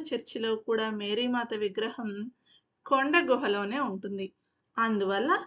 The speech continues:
ఈ చర్చి ప్రసిద్ధి చెందింది. అర్థమైంది కదా? ఎక్కడ? ఫ్రాన్స్ దేశంలో ఉన్నటువంటి లూర్దు అనే నగరంలో ఒక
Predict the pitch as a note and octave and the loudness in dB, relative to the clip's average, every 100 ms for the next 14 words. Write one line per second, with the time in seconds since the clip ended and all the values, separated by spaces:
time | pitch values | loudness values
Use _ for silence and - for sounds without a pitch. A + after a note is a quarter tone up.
0 | - _ - A#3+ A#3+ - G#3 - E4+ E4 | -10 _ -4 0 0 0 -4 -2 -6 -2
1 | G#3+ G3+ A3+ F#3+ A#3+ A#3+ G#3+ G3+ G3+ F#3+ | -2 -2 -4 -4 -4 0 0 0 0 -2
2 | - - _ _ _ _ A3+ G#3 A3+ B3+ | -6 -12 _ _ _ _ -8 -6 -2 0
3 | A#3+ A#3 A3+ A3+ E4 G4 - _ _ _ | 0 0 0 4 4 2 -4 _ _ _
4 | _ _ G#3+ G#3 A3 A3 A3+ A#3 A#3+ - | _ _ -4 2 4 6 6 4 0 -8
5 | - _ _ _ B3+ A#3 C#4 E4 - C4+ | -20 _ _ _ 10 12 12 6 -2 0
6 | C4+ C4+ B3 A#3 A3+ G#3+ G3+ G3+ G3+ F#3+ | 0 -2 -2 0 0 0 -4 -6 -6 -6
7 | F#3+ E4+ A#4 - _ _ B3 A3+ C#4+ C#4+ | -2 -2 -2 -6 _ _ -4 2 4 2
8 | G3 F#3 C#4 A#3+ - - - G#3+ G#3+ G#3 | 0 -2 2 4 2 -4 -6 -4 -2 -4
9 | G3 F#3+ A#3+ B3+ A#3 D#4 D#4+ | -2 -2 0 0 0 0 -2